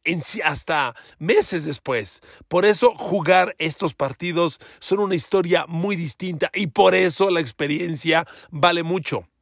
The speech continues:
A ver, queridos amigos, qué lástima que en el primer cruce de la Americana le toca a Mahomes contra Big Ben Roethlisberger.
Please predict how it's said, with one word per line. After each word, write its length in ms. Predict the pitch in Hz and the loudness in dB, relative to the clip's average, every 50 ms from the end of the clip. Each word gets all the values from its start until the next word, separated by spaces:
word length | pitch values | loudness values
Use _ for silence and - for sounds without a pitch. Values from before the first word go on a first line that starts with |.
| _ - - - - - - | _ -20 -20 -20 -20 -12 -4
A 100 | 113 127 | -2 2
ver, 200 | 156 185 185 - | 2 2 2 2
queridos 320 | 185 175 180 185 165 135 | 0 2 2 2 2 2
amigos, 440 | 165 170 180 180 160 165 127 - - _ _ _ - - - _ _ _ | 0 0 0 2 2 0 -2 -2 -8 _ _ _ -20 -20 -20 _ _ _
qué 100 | - 185 | -2 0
lástima 460 | 185 185 180 175 - 208 208 180 165 139 | 2 2 2 2 0 -2 0 0 0 0
que 80 | - | -2
en 80 | 147 147 | -2 -2
el 100 | 151 131 | -2 0
primer 360 | - 160 160 165 175 175 - | 0 0 2 2 2 0 0
cruce 320 | - 175 190 165 - 165 | 0 -2 -2 0 0 0
de 60 | 135 127 | 0 0
la 80 | 123 | -2
Americana 680 | 123 131 127 131 120 - 160 147 147 143 147 185 208 - - - - | -4 -4 -6 -6 -4 -2 0 0 0 0 -2 -4 -4 -8 -16 -20 -16
le 160 | _ - 127 120 | _ -6 -6 0
toca 320 | - 180 170 135 - 156 | 2 2 2 2 0 -2
a 40 | 143 | 0
Mahomes 440 | 139 127 117 117 165 185 165 151 - | 0 -2 2 2 2 2 2 0 -2
contra 300 | - 160 127 143 131 123 | -4 -2 0 0 -2 0
Big 220 | 127 170 160 131 | 0 -2 -4 -2
Ben 200 | 123 151 147 139 | -2 -2 -2 -2
Roethlisberger. 760 | 131 127 117 - 120 104 117 156 185 - 170 170 135 104 - | -4 -6 -8 -8 -12 -4 0 0 0 0 -2 -6 -8 -10 -12